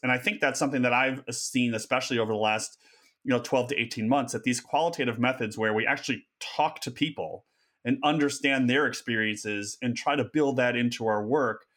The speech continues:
is vitally important. And yet we don't have the training on how to do that. 'Cause it's not just like you call someone on the phone and start talking to them. It's like, it's,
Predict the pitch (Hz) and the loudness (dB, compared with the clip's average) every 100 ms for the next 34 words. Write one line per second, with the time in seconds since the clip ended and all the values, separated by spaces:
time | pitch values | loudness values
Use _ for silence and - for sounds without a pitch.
0 | _ _ _ 147 127 123 156 202 190 165 | _ _ _ 0 0 2 2 2 2 2
1 | 143 - 208 139 135 139 139 143 156 175 | 2 2 2 4 6 4 4 2 4 2
2 | 170 - 165 135 123 - 185 190 117 120 | 0 0 -2 -2 -4 0 2 2 2 -2
3 | - 143 127 107 151 - - 185 190 202 | 0 0 0 0 0 0 0 0 0 0
4 | 226 214 120 185 - 151 131 127 - _ | 0 0 0 0 2 2 2 0 -10 _
5 | _ _ _ _ _ _ 135 - 131 123 | _ _ _ _ _ _ -6 0 0 2
6 | 123 113 107 139 147 104 101 101 - 95 | 2 2 0 0 2 0 -2 -4 -4 -2
7 | - 139 110 104 92 92 107 98 110 - | -2 -2 -2 -6 -8 -4 -4 -4 -8 -10
8 | 110 - | -10 -10